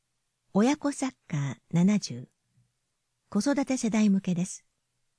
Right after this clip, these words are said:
日時、内容。十二月十四日土曜、午後一時十分から二時二十分は、三歳から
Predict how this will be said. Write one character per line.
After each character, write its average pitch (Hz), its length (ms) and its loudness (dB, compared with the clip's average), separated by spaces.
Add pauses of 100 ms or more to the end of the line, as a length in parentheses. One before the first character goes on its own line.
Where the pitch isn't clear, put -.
(240)
日 269 300 2
時、 160 360 -4
内 196 320 4
容。 180 380 0 (800)
十 226 240 2
二 285 120 0
月 285 260 -2
十 262 180 0
四 156 180 0 (140)
日 - 180 -2 (100)
土 190 160 2
曜、 190 360 0 (560)
午 285 180 2
後 262 160 0
一 247 200 -4
時 226 120 0
十 - 140 -2
分 190 320 0
か 165 140 -2
ら 165 180 -2 (300)
二 285 120 4
時 214 160 2
二 175 120 6
十 220 120 0
分 143 320 -4
は、 139 180 -8 (600)
三 294 260 0
歳 214 240 0
か 165 160 -4
ら 156 140 -4